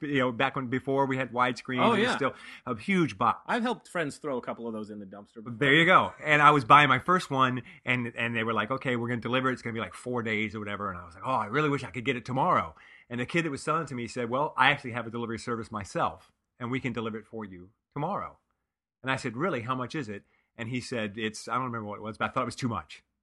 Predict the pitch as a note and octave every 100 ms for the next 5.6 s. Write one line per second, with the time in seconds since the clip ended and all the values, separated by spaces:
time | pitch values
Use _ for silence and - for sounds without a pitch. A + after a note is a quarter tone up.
0 | - A2+ A2 C3+ A2 F#2+ _ _ F3 B2
1 | A2 A2+ - G#2 G#2+ F#2+ E2 - D#2+ _
2 | _ _ _ - A#2+ A2+ G2 F3 D3+ G2+
3 | D3+ C#3+ - D#3+ E3 A2 F2 _ _ -
4 | B2 A#2+ - - - - A2 B2 A2+ G#2+
5 | C3 B2+ A2+ C3+ D#3+ -